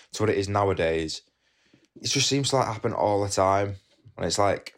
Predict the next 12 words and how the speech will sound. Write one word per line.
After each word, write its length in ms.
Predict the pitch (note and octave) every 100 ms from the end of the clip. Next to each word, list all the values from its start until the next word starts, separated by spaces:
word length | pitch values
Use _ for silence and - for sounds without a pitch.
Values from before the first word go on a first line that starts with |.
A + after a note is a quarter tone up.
| -
from 120 | A#2
what 120 | -
I've 260 | A2 G2 F2
heard, 360 | F2 E2 - - -
um, 260 | F#2+ F#2
from 160 | F#2 G2
the 60 |
past, 340 | F#2 G#2 G2 -
it 60 | -
just 260 | G2 -
never, 320 | A2+ A#2 A2 A2+
it 160 | G2